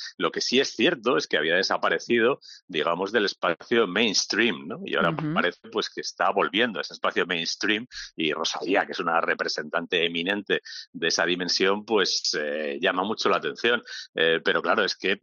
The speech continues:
Speaker 1: eh, en la vida siempre existe algo más que el espacio mainstream, ¿no? Si solo nos recluimos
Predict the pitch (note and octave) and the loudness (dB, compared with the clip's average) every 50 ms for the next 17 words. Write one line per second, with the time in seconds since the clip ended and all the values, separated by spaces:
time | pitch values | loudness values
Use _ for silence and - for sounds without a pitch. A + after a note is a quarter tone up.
0 | _ - - F2 E2+ D#2+ D#2 D#2 D#2+ E2 F2 E2+ E2+ F2+ D#2+ D#2 E2+ E2+ G2+ G2+ | _ -10 -8 -6 -6 -6 -6 -6 -8 -8 -6 -6 -6 -6 -6 -4 -2 -2 0 0
1 | - - G2 F2 F2+ - G#2+ G2+ F#2 - - - G2 - - - F#2+ G#2 A2+ G#2+ | 0 0 -2 -2 0 0 0 0 0 -2 -4 -4 -4 -4 -2 0 2 2 2 2
2 | G#2+ E2+ D#2 G#2 A#2+ - - - - - - - _ - F2 D2+ D2 - - F2+ | 0 0 0 -2 -2 -2 -4 -8 -12 -16 -20 -20 _ -4 -4 -4 -4 -4 -4 -4
3 | D#2+ - - E2+ D#2 D#2 D#2 D#2 D2 - - - D#2+ G2+ A2 G2+ D#2 C#2+ F2 - | -4 -2 -2 -2 -2 -2 -6 -6 -6 -6 -6 -2 -2 -2 -2 -2 -4 -8 -8 -6
4 | - - - D#2 D2 D2 - - - D#2 E2 E2+ E2+ D#2+ D#2 F2 F2+ D#2 E2+ F2 | -4 -4 -4 -6 -8 -10 -8 -4 -2 -2 0 0 0 0 0 0 0 0 2 0
5 | G2 G#2 G2+ F#2 F2+ E2+ - | 0 2 0 0 -2 -2 -2